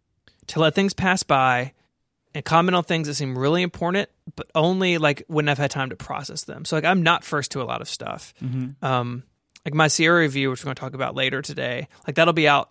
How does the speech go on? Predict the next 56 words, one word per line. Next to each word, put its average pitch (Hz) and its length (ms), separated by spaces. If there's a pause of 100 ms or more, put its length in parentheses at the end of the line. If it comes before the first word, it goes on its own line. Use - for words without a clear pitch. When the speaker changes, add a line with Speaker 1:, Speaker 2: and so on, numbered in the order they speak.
Speaker 1:
like, 151 140
that's 143 140
out 156 120
today 135 440
with 127 180
Sierra. 120 480 (580)
Um, 120 400 (460)
but 185 80
that's 269 140
a 294 40
little 208 140
bit 165 100
different. - 340 (460)
You 151 100
know, 143 160
big 190 360
news 185 220
stories, 175 640
I, 156 560
like, 156 140
five 170 200
twelve 170 300
is, 143 200
I'm 147 120
not 151 180
in 147 120
the 147 100
news 135 260
game 151 360 (100)
with 151 200
five 151 300
twelve 160 140
Pixels. 160 300
I'm 131 60
not 131 140
in - 60
the 139 80
news 135 180
game 131 220
with 135 80
this 135 120
show. 131 400 (600)
Uh, 127 220
I'm 160 180
in 185 80
the 160 80
game 139 280
of, 127 100
like, 123 180
I 143 120
have 156 140
a 143 60
unique 139 300
perspective 170 420
on 165 100
Apple, 135 420